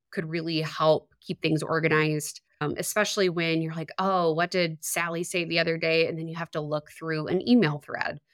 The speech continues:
um, to try to find it. So I think something like that. I've also gotten a lot better as a person too with this, with, like, long-term project planning. So we use a platform called Monday dot com.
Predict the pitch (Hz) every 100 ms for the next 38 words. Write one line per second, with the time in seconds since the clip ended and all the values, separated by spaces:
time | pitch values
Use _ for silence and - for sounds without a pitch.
0 | - 151 151 - 156 147 - 85 - -
1 | - 170 180 202 - 220 190 175 147 -
2 | 185 180 175 - - _ _ _ 220 -
3 | - 196 202 - 285 277 269 - _ _
4 | - 180 190 208 156 147 - 151 147 143
5 | 147 151 139 - 143 160 160 147 143 -
6 | 151 143 - 143 - 156 151 151 - 151
7 | 151 151 160 147 - 160 147 - 175 175
8 | 190 196 196 170 151 160 170 170 160 156
9 | 156 151 - - 156 - 165 156 - 165
10 | 147 139 147 160 180 196 196 - 214 208
11 | 208